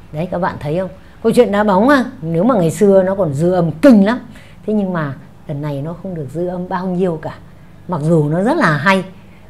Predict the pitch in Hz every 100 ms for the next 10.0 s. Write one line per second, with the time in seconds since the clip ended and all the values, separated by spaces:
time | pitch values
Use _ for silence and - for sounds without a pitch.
0 | - 165 143 156 151 160 143 - 262 269
1 | 180 - - - - 175 156 139 190 190
2 | 180 185 156 - 160 127 120 123 151 180
3 | 156 185 240 214 170 131 - - - -
4 | - - 208 180 135 156 202 185 139 151
5 | - - - - - - 160 147 135 127
6 | 117 - - - - - - - - -
7 | - - - - - - - - - -
8 | - 160 180 190 180 180 214 185 202 196
9 | 175 - 220 202 196 165 185 190 185